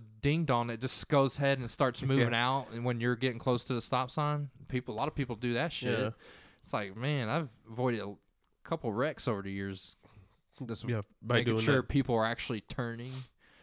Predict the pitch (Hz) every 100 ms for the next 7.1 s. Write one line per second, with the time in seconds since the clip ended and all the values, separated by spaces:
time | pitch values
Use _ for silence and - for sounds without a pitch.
0 | - - 107 113 117 113 120 - 123 101
1 | 120 120 120 131 123 127 127 117 101 -
2 | 107 101 101 98 - 104 - 107 107 107
3 | 120 113 117 117 113 113 101 - 101 104
4 | - - 220 - 117 107 104 110 113 110
5 | _ - 120 107 - - - - - -
6 | - - - - - _ _ - 101 92